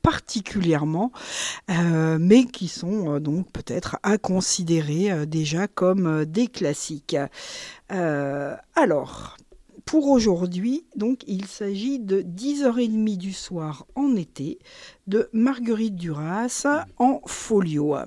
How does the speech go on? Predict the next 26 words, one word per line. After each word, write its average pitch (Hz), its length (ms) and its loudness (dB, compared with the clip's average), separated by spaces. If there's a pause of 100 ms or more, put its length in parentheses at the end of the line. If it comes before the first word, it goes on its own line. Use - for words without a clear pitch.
(120)
Donc, 214 440 2
euh, 170 160 2
c'est 220 580 -2
un 190 140 -2
roman 175 540 -4
qui - 200 -14
date, 190 380 -10
euh, 165 120 -8
je 165 140 -8
crois, 208 320 -10
de 160 220 -10
dix-neuf 180 440 -12
cent 190 200 -14
soixante. 160 720 -10
Donc, 165 440 -10
euh, - 120 -16
vous - 160 -20
voyez, 214 260 -14
il 214 120 -8
a, - 60 -14 (520)
il 185 80 -2
a 160 40 0
déjà 185 380 2
quel-, 247 340 4
quelques 226 680 2
années. 143 420 4